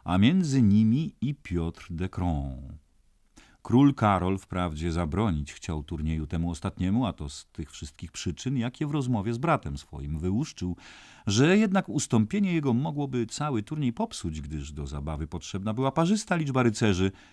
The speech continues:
myśli swej zaniechał. Z drugiej strony tylko sześciu rycerzy otaczało wielkiego marszałka. Wszyscy inni albo wysadzeni zostali z siodeł i nie mieli prawa powtórnie dosiadać rumaków,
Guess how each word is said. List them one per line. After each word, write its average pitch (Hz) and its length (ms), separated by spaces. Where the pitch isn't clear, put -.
myśli 175 360
swej 90 600
zaniechał. 76 760
Z 73 140
drugiej 180 460
strony 165 640
tylko 160 400
sześciu - 600
rycerzy 71 480
otaczało 82 520
wielkiego 78 480
marszałka. 73 720
Wszyscy 151 380
inni 131 460
albo 101 360
wysadzeni 113 540
zostali 151 400
z - 40
siodeł 98 580
i 78 120
nie 82 100
mieli 90 200
prawa 113 260
powtórnie 120 440
dosiadać 139 360
rumaków, 185 480